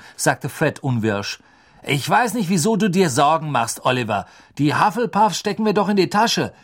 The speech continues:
Beim letzten Spiel gegen die hat Harry den Schnatzing gerade mal fünf Minuten gefangen, weißt du noch?“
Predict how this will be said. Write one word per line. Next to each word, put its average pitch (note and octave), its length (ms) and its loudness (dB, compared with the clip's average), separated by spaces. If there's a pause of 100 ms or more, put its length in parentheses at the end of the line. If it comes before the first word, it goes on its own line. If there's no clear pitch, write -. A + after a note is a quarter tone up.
(260)
Beim D#3+ 180 0
letzten G#3+ 340 -2
Spiel A3+ 240 -4
gegen G#3+ 260 0
die G3+ 160 2
hat F3+ 120 -2
Harry G3 240 0
den F#3+ 180 -2
Schnatzing G3+ 420 -2
gerade F#3 260 0
mal G#3 140 0
fünf A#3 260 -4
Minuten A#3+ 340 0
gefangen, C#3+ 420 -2
weißt F3+ 300 -2
du D4 40 -8
noch?“ E4 340 0